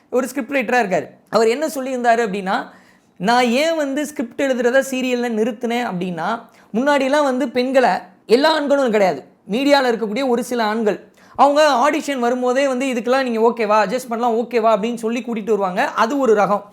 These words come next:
அது வந்து அவங்களுக்குள்ள ஒரு மியூச்சுவல் அண்டர்ஸ்டாண்டிங். அது பொண்ணா இருந்தாலும் சரி, ஆணா இருந்தாலும் சரி, அதை வந்து, அது தப்பு தான்,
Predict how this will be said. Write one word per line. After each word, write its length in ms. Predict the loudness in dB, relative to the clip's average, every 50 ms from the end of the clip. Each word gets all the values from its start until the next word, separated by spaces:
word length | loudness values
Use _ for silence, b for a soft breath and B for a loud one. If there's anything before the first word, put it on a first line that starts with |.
| B B B B B B B B
அது 200 | 4 4 4 4
வந்து 180 | 2 2 4 4
அவங்களுக்குள்ள 320 | 4 2 2 2 2 2
ஒரு 120 | 2 0
மியூச்சுவல் 480 | 0 -2 -4 -6 -4 -2 0 0 0 0
அண்டர்ஸ்டாண்டிங். 440 | -2 -4 -2 -2 -2 -2 -2 -4 -4
அது 160 | -2 -4 -4
பொண்ணா 280 | -2 -2 -2 0 0 0
இருந்தாலும் 320 | 0 0 -2 -2 -2 -2
சரி, 180 | -4 -2 0 0
ஆணா 200 | 0 0 0 0
இருந்தாலும் 340 | 0 0 0 -2 -2 -2
சரி, 180 | -2 -2 0 0
அதை 200 | 0 0 0 0
வந்து, 500 | 0 0 0 2 4 2 2 2 -2 -10 -8 2
அது 160 | 2 2 4
தப்பு 260 | 4 0 -2 0 -2
தான், 180 | 0 0 -2 -2